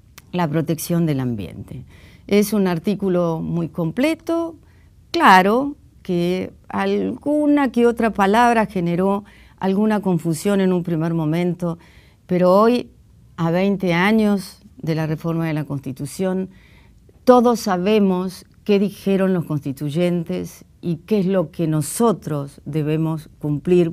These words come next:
porque así lo indica nuestra norma fundamental.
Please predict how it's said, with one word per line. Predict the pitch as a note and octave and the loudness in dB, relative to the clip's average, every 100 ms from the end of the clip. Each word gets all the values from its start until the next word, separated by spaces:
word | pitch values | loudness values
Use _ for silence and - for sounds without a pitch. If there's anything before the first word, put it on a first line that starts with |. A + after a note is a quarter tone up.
| - | -6
porque | - D3+ C#3 D3+ | -8 -8 -6 -8
así | C#3+ G3 F3+ F3 | -6 -4 -4 -4
lo | F3 | -2
indica | E3 D#3 E3 D#3+ E3 D3+ - - - | -2 0 -2 -2 -6 -6 -12 -20 -8
nuestra | D#3+ D#3+ D3 | -2 -2 -2
norma | C#3+ D3+ C#3 | -2 -2 -2
fundamental. | C3 C3+ B2 A2+ A2+ A2+ - - | -4 -6 -6 -6 -6 -8 -12 -18